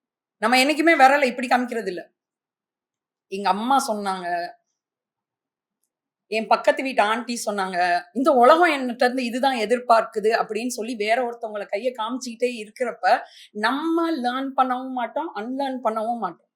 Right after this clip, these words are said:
So அந்த கைய, விரலை வந்து நம்ம பக்கமா திருப்பி, நம்ம என்ன மாற்றுதல், மாற்றம் கொண்டு வந்திருக்கோம். மாற்றம்னா உலகத்தை மாத்துறது இல்ல, உலகத்தை மாத்துறதுக்கு முன்னாடி நம்மளை நாமே மாத்தணும்.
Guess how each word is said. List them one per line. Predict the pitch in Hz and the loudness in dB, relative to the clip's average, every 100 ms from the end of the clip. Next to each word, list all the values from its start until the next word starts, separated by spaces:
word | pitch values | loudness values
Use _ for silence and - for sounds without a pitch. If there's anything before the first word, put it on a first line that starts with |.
| _ _ _ _ _ _ _ | _ _ _ _ _ _ _
So | - 269 | 4 6
அந்த | 262 247 240 | 6 4 0
கைய, | - 277 320 339 | 2 2 4 6
விரலை | 240 262 294 | 8 8 6
வந்து | 262 247 | 2 2
நம்ம | 262 226 262 285 | 0 0 -2 -4
பக்கமா | 262 285 277 269 | -4 -4 -4 -4
திருப்பி, | 233 247 247 - 185 277 - _ _ _ _ _ _ - | -6 -8 -10 -14 -12 -12 -16 _ _ _ _ _ _ -12
நம்ம | 202 240 302 392 415 | -2 2 2 4 4
என்ன | 339 302 349 | 6 6 4
மாற்றுதல், | 294 269 311 311 302 285 285 254 | 4 4 2 2 -2 0 0 -2
மாற்றம் | 220 254 277 311 254 | 2 2 2 -2 -2
கொண்டு | 240 294 349 | -2 2 4
வந்திருக்கோம். | 277 262 240 240 202 - _ _ _ - | 4 4 0 -4 -4 -8 _ _ _ -2
மாற்றம்னா | 220 311 311 320 339 | 8 8 10 8 10
உலகத்தை | 302 285 359 349 320 | 8 8 8 8 8
மாத்துறது | 277 277 247 202 | 6 6 2 0
இல்ல, | 196 170 - _ _ _ - | -2 -6 -8 _ _ _ 0
உலகத்தை | 202 262 320 277 | 4 6 6 4
மாத்துறதுக்கு | 254 269 294 233 240 | 4 4 4 0 2
முன்னாடி | 269 285 | 2 4
நம்மளை | 240 214 254 247 | 2 2 4 4
நாமே | 247 262 | 4 0
மாத்தணும். | 233 214 - 196 | 0 -2 -2 -10